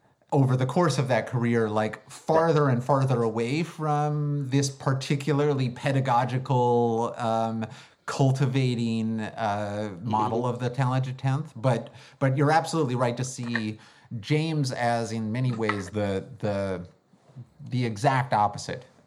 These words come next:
Speaker 1: because, um, and, and this came out, um, in some of the stuff we read, like, in his discussions of the, of the West Indies,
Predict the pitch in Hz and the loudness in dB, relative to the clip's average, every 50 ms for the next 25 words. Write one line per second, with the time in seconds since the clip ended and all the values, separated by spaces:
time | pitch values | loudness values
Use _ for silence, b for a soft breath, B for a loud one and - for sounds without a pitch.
0 | _ - 107 107 104 - - 123 110 104 101 92 92 - - B B B B B | _ -12 -10 -8 -8 -4 -2 -2 -2 -2 -4 -6 -8 -12 -14 B B B B B
1 | B B B B B _ 117 110 101 95 98 98 - 165 170 156 151 156 - 156 | B B B B B _ -4 -2 -2 -2 -4 -4 -2 -2 0 0 0 -2 -2 0
2 | 147 139 131 143 139 139 139 - 185 165 143 135 135 139 135 131 131 - - 131 | 2 2 2 2 2 0 -2 -2 -2 0 0 0 2 0 0 -2 -4 -8 -14 -10
3 | - 123 117 110 110 117 120 117 104 - 139 131 - 113 110 - - 110 - 117 | -6 -4 -4 -4 -4 -6 -6 -8 -4 -2 -2 -2 -2 -4 -4 -4 -4 -4 -2 -4
4 | 107 101 143 180 156 101 85 95 101 98 127 123 107 110 110 - - 127 131 - | -4 -2 -2 0 -2 -2 -2 -4 -6 -4 -4 -2 -2 -2 -4 -4 -6 -8 -6 -2
5 | - 143 131 135 - 139 131 120 117 - 113 - 113 107 107 110 104 98 104 98 | -2 -2 -2 -2 -2 -2 -2 -2 -4 -6 -6 -6 -4 -2 -2 -4 -4 -6 -8 -6
6 | 120 113 107 104 101 104 104 104 104 - - 127 117 104 98 90 92 - _ 110 | -4 -4 -2 -2 -4 -4 -4 -4 -6 -6 -6 -4 -4 -4 -4 -8 -12 -12 _ -8
7 | 92 107 117 101 - - 143 139 160 165 120 95 82 71 85 110 131 - - | -4 -4 -4 -4 -4 -2 -2 0 0 0 -2 -4 -4 -6 -8 -10 -12 -14 -18